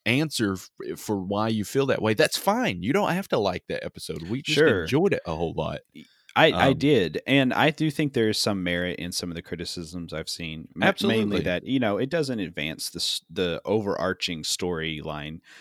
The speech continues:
Speaker 2: that they're, that they've set up in the first three episodes. But I was okay with that
Speaker 1: Mm-hmm.
Speaker 2: one, and then this one is kind of the same thing. It's
Speaker 1: Yeah.
Speaker 2: not really anything, but I wasn't okay with this <laughs> one. So
Speaker 1: Yeah. Yeah.
Speaker 2: um, I don't know. It was,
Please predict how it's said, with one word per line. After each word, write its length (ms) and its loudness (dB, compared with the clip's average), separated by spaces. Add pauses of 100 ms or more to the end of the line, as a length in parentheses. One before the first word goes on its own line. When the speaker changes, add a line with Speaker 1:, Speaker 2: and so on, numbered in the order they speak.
(160)
Speaker 2:
that 180 0
they're, 360 -2 (360)
that 140 2
they've 140 -2
set 280 0
up 180 -6
in 60 -12
the 80 -8
first 320 -6
three 200 -4
episodes. 540 -6 (500)
But 140 8
I 60 12
was 160 4
okay 260 4
with 180 4
that 200 4
Speaker 1:
Mm-hmm. 80 0
Speaker 2:
one, 240 -4
and 100 -2
then 140 0
this 260 2
one 160 0
is 380 -4
kind 260 -8
of 140 -10
the 80 -8
same 280 -4
thing. 460 -2
It's 240 -6
Speaker 1:
Yeah. 120 -4
Speaker 2:
not 260 -2
really 680 -4
anything, 640 -2
but 140 -2
I 120 0
wasn't 400 2
okay 340 -2
with 200 -6
this 220 -2
<laughs> 0 -
one. 120 -6 (300)
So 240 0 (100)
Speaker 1:
Yeah. 220 0 (480)
Yeah. 280 -2 (180)
Speaker 2:
um, 480 0 (280)
I 160 4
don't 120 0
know. 180 0
It 140 2
was, 440 -2